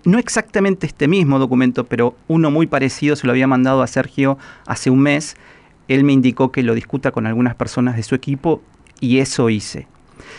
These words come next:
Pero además, si un jefe de asesores del presidente no puede discutir sobre algunos aspectos de la marcha de la economía,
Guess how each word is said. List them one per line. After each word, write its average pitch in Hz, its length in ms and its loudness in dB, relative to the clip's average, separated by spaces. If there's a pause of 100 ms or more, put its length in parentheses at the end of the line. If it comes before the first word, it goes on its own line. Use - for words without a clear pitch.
(160)
Pero 208 160 2
además, 262 500 2
si - 380 -2
un 254 180 0
jefe 220 420 -2
de 156 120 2
asesores 123 640 -2
del 107 120 -2
presidente 113 480 -2
no 123 200 2
puede 151 280 2
discutir 135 640 -2
sobre 117 320 -2
algunos 131 340 -2
aspectos 127 480 -6
de 120 80 -2
la 110 240 -4
marcha 120 480 -4
de 120 80 -4
la 113 120 -4
economía, 117 680 0